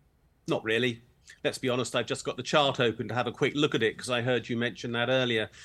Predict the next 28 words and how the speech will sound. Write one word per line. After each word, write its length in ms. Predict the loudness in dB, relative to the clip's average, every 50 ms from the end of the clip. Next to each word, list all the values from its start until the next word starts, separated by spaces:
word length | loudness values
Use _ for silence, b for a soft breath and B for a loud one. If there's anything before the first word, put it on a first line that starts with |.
| B B B B -6 -4
And 180 | -4 -2 2
gilts 340 | 4 4 4 4 2 -2 -4
tonight 440 | -2 -2 0 0 0 -2 -4 -6 -6 -4
are 300 | -2 -2 -2 -2 -2 -4 -4
at 160 | -4 -4 -4
the 80 | -4 -4
level 320 | -2 0 -2 -2 -2 -2
they 140 | -2 0 0
were 100 | 0 0
last 320 | 0 0 0 -2 -2 -2 -4
at 260 | -4 -4 -4 -4 -4
in 460 | -4 -2 -2 -2 -4 -4 -4 -4 -4
June 340 | -4 -2 -2 -2 -2 -4 -6
twenty 340 | -6 -6 -6 -6 -6 -8 -8
ten. 440 | -4 0 2 4 4 4 2 0 B B B B B B B B 0
Um, 420 | 2 2 4 4 2 2 0 0 2
they 160 | 2 4 4
have 220 | 4 2 0 -2 0
fallen 360 | 2 2 4 4 2 2 2
a 60 | 2
bit 240 | 2 2 0 0 -2
today, 500 | -4 -2 0 2 2 2 2 0 -4 -8 _ -8
yes, 380 | -4 -2 -2 -2 -4 -6 -8
but 200 | -8 -6 -6 -4
they 160 | -2 -2 -4 -2
could 220 | -4 -6 -6 -4
rise 260 | -6 -6 -6 -6 -6 -6
tomorrow, 540 | -4 -2 -2 0 0 0 0 0 -2 -2